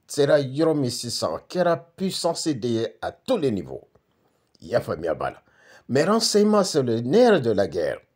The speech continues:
Ni renseignement ɲuman bɛ maa mun bolo, ɛ, e de bɛ se ka san sɔrɔ sɔrɔsiya la ni kɛlɛkɛyɔrɔ la.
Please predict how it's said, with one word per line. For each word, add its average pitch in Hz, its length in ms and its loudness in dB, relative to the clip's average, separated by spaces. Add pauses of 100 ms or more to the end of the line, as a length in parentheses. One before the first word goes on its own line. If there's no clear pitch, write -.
(480)
Ni 90 180 -8
renseignement 160 460 0
ɲuman 202 340 2
bɛ 151 220 0
maa 110 320 0
mun 120 180 0
bolo, 107 400 0 (840)
ɛ, 143 320 2
e 175 120 4
de 156 180 2
bɛ 127 280 -4
se 131 180 -2
ka 95 160 0
san 170 360 -2
sɔrɔ 113 360 -2
sɔrɔsiya 95 640 -2
la 104 180 -2
ni 110 140 -4
kɛlɛkɛyɔrɔ 78 600 -6
la. - 120 -8